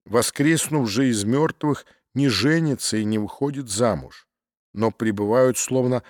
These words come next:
ангелы на небесах. А мёртвых же, что они воскресают, не читали ли вы в книге Моисея,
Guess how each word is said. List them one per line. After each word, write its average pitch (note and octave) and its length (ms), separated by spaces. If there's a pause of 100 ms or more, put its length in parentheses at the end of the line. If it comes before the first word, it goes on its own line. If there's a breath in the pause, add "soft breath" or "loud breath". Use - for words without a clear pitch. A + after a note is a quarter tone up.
(180 soft breath)
ангелы A#2+ 600
на F#2 140
небесах. F#2 760 (1200)
А A2 140
мёртвых D3 640
же, C3 160
что - 260
они C#3 220
воскресают, C#3 920 (260 soft breath)
не C3+ 180
читали E3+ 580
ли D#3+ 140
вы C#3+ 180
в - 80
книге C3+ 420
Моисея, C3+ 840